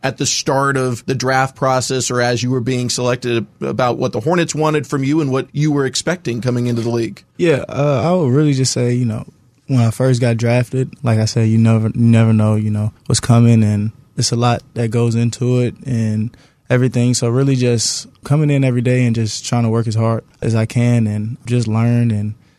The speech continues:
Speaker 2: just be a sponge, really. Um, soak in everything off the court, on the court, and, you know, just try and bring it every day. I'm trying to improve and show coaches, uh, the players, like,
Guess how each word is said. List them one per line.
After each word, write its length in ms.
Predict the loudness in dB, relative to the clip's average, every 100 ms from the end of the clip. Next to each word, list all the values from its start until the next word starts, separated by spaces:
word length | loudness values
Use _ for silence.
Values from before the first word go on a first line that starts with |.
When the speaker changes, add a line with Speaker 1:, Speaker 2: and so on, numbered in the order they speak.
| 0
Speaker 2:
just 180 | 0 2
be 80 | 0
a 60 |
sponge, 420 | 0 2 2 4
really. 340 | 2 2 2 -2
Um, 240 | -2 -2 -2
soak 280 | 0 0
in 180 | 2 2
everything 640 | 2 0 0 2 2 0 0
off 220 | 2 2
the 80 | 0
court, 240 | 0 0
on 160 | 4 4
the 80 | 2
court, 320 | 2 0 -2 _ -2
and, 260 | 0 2
you 60 | 4
know, 140 | 2
just 160 | 2 2
try 160 | 2
and 100 | 2
bring 160 | 2 2
it 80 | 2
every 200 | 0 0
day. 280 | -2 -2 -2
I'm 180 | 0 0
trying 200 | 2 2
to 60 | 2
improve 520 | 0 0 2 4 2
and 240 | 0 -2 -8 _
show 300 | -4 0 0
coaches, 680 | 0 0 0 0 2 0 0
uh, 240 | -2 -2
the 100 | -6
players, 460 | -2 2 2 2 -2
like, 240 | -6 -8